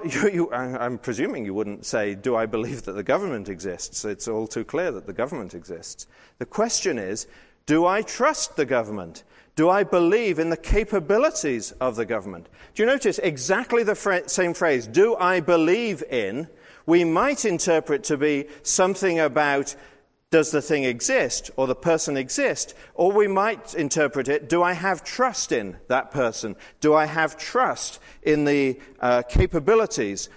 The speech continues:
of that organization?" And so when we think about the phrase, "Do you believe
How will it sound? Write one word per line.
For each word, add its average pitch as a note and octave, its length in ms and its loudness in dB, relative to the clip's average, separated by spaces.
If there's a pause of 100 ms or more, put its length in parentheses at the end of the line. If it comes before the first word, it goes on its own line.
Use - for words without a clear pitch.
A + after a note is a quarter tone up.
of B2 160 0
that A#2+ 220 0
organization?" G#2 800 -4 (1500)
And C#3+ 100 -2
so F#3 160 4
when G3 200 4
we A3+ 100 2
think G3+ 300 0
about D#3+ 320 2
the D3 100 -2
phrase, C#3+ 640 0 (380)
"Do F3 140 4
you E3+ 320 4
believe D3+ 640 2